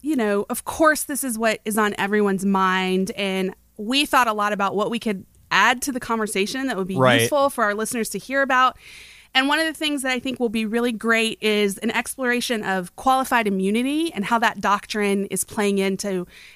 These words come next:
Speaker 1: how police brutality is handled in the legal system. So we have a really, um, good guest to walk us through that whole issue. It's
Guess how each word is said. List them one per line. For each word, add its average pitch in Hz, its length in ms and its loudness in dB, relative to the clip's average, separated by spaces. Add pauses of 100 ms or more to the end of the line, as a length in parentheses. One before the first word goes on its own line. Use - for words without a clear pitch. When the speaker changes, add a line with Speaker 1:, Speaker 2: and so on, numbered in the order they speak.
Speaker 1:
how 208 420 4
police 202 440 -4
brutality 190 540 -2
is - 180 -6
handled 208 520 2
in 196 120 2
the 180 60 -2
legal 190 240 -2
system. 294 480 0 (380)
So - 160 -4
we 269 60 4
have 277 100 4
a 247 80 0
really, 277 440 -2
um, 214 400 0 (300)
good 254 280 0
guest - 500 0
to 233 240 -2
walk 233 320 2
us 262 160 -2
through 247 160 -4
that 208 140 0
whole 240 260 -4
issue. 220 400 0
It's 196 220 -4